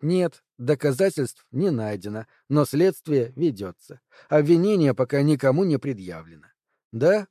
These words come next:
у жителей Вилля нет никаких документов, подтверждающих право собственности на землю. По мнению городской прокуратуры,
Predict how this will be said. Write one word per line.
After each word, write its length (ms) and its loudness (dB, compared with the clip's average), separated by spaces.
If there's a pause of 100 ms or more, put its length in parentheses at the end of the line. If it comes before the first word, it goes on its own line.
(100)
у 80 2
жителей 420 2
Вилля 300 2
нет 240 0
никаких 440 -2
документов, 640 0 (260)
подтверждающих 880 -2
право 280 2
собственности 600 -6
на 160 0
землю. 400 -4 (380)
По 140 0
мнению 400 2
городской 420 0
прокуратуры, 640 0